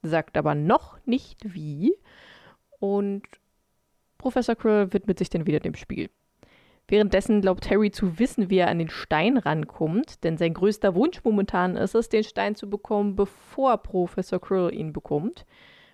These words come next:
Und dadurch weiß, wie er versteckt ist.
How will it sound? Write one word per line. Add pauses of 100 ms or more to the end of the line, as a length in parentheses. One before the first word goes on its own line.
(760)
Und (180)
dadurch
weiß,
wie
er
versteckt
ist.